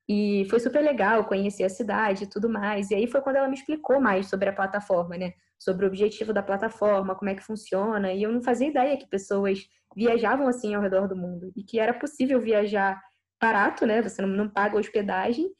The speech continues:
E ainda tendo, assim, uma troca cultural muito grande. Porque eu acho que quem, quem faz Couchsurfing começa pelo preço, e,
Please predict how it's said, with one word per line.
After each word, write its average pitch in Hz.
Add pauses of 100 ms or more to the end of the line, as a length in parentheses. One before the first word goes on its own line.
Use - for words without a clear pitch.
(220)
E 254
ainda 254
tendo, 277
assim, 285
uma 220
troca 214
cultural 233
muito 214
grande. 190
Porque 190 (480)
eu 202
acho 247
que 262
quem, 277 (280)
quem 254
faz 247
Couchsurfing 240
começa 233
pelo 247
preço, 233
e, 240